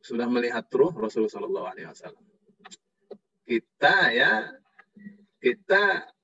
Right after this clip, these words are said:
itu ruh itu ada dalam tubuh kita ya, tapi kita tidak pernah melihatnya. Tidak pernah melihatnya.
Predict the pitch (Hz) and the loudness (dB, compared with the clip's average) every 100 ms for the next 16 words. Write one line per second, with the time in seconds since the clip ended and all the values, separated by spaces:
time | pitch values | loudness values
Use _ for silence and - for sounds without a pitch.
0 | _ _ _ _ _ _ _ - - - | _ _ _ _ _ _ _ -12 -4 0
1 | 233 208 226 226 220 214 190 - 214 214 | 4 4 4 4 4 4 4 2 2 4
2 | 220 156 170 190 180 240 233 - 160 - | 4 2 2 4 4 4 -2 -4 -4 -6
3 | - - - - 403 - - 175 143 139 | -16 -16 -12 -10 -4 -4 -4 -12 -14 -16
4 | - - - _ _ _ _ _ _ _ | -18 -20 -20 _ _ _ _ _ _ _
5 | _ _ _ _ _ _ _ _ _ _ | _ _ _ _ _ _ _ _ _ _
6 | _ _ _ _ 170 190 196 185 135 - | _ _ _ _ 2 4 4 4 2 -2
7 | - | -6